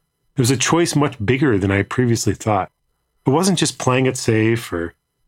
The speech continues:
protecting someone else's feelings or, you know, not making a big deal out of something that didn't need to be a big deal. I was relinquishing the power and the energy that is within me. That tingling,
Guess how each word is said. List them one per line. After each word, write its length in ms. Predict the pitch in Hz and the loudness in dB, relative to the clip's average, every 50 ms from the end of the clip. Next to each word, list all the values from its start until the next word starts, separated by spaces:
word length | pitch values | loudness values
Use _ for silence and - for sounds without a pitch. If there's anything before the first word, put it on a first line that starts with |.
| _ _ | _ _
protecting 440 | - 123 123 - 135 123 - 135 117 | -4 -4 0 0 -2 0 0 0 0
someone 240 | - 127 120 113 113 | 2 2 2 2 2
else's 280 | 113 110 - 117 107 | 0 0 0 -2 -2
feelings 680 | - - 113 110 110 110 110 110 110 110 110 107 92 95 | 0 -2 0 0 2 2 2 2 2 2 2 0 0 0
or, 220 | 95 85 85 - _ _ _ _ - | -2 -4 -6 -10 _ _ _ _ -4
you 120 | 120 104 | -2 0
know, 180 | 98 98 95 95 | 0 0 0 0
not 200 | 98 120 143 151 | 0 0 2 2
making 280 | 131 123 127 139 120 | 0 0 2 2 2
a 40 | 113 | 2
big 200 | 107 117 107 92 | 2 0 0 0
deal 180 | 107 110 113 110 | 0 2 2 2
out 60 | 104 | 2
of 80 | 104 | 2
something 300 | - 113 104 - 107 104 | 0 0 0 0 0 0
that 160 | 104 98 92 87 _ _ | 0 0 -2 -4 _ _
didn't 200 | - 120 107 107 | -2 0 0 2
need 160 | 104 104 104 90 | 2 2 0 0
to 60 | 98 | 0
be 180 | 101 98 95 | 0 0 0
a 60 | 92 85 | 0 0
big 240 | 104 104 92 80 | 0 -2 -2 -2
deal. 420 | - 101 98 98 92 92 90 85 - _ _ _ _ _ _ _ _ _ _ _ | -2 0 0 2 2 0 -2 -2 -6 _ _ _ _ _ _ _ _ _ _ _
I 100 | - 147 | -2 0
was 160 | 139 135 127 127 | 0 2 2 2
relinquishing 720 | 127 113 107 120 131 135 - 160 131 - - 139 127 117 | 2 2 2 2 0 0 0 0 0 0 0 2 2 2
the 80 | 104 113 | 0 0
power 540 | - - - - 117 117 117 110 110 104 107 | -2 -2 -4 0 0 0 2 2 2 2 0
and 200 | - - 101 101 | 0 -2 -2 0
the 100 | 101 95 | 0 0
energy 380 | 98 104 104 101 90 - 95 90 | 0 0 0 0 0 -2 -2 -2
that 140 | 90 92 92 | -2 -2 -4
is 100 | 92 87 | -2 -2
within 400 | 101 95 - - 95 87 87 85 | -4 -4 -4 -4 -6 -6 -6 -8
me. 200 | 80 73 71 _ _ _ _ _ _ _ _ _ _ _ - | -12 -16 -20 _ _ _ _ _ _ _ _ _ _ _ -4
That 200 | 110 127 120 - | -4 -4 -2 -4
tingling, 600 | - - 123 139 135 120 107 95 90 82 78 | -2 0 0 2 2 2 2 2 0 -2 -4